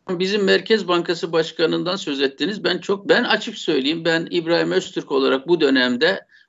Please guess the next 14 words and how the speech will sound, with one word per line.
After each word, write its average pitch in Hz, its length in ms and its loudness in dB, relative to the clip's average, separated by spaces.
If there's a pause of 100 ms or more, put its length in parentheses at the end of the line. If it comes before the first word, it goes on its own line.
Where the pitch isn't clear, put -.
o 165 180 -2
Türk - 260 -6
parasının 147 440 2
üzerine 156 480 4
imza 160 300 0
atan 147 340 0
bir 143 80 2
adam 139 220 2
olmak 147 280 2
istemezdim. 120 600 -2
Kabul 139 260 2
etmezdim 139 520 0
orada 92 220 -6
olmayı. 85 460 -8